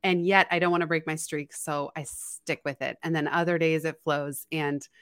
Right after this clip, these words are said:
so Duolingo has been my, you know, if you've done Duolingo, you know, they make it so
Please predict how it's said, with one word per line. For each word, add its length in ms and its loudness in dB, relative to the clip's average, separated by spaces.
so 160 2
Duolingo 500 4
has 160 -4
been 180 -6
my, 260 -4
you 280 2
know, 220 8
if 140 2
you've 160 0
done 200 6
Duolingo, 440 4
you 100 -2
know, 140 2
they 120 0
make 220 -4
it 120 -6
so 400 -2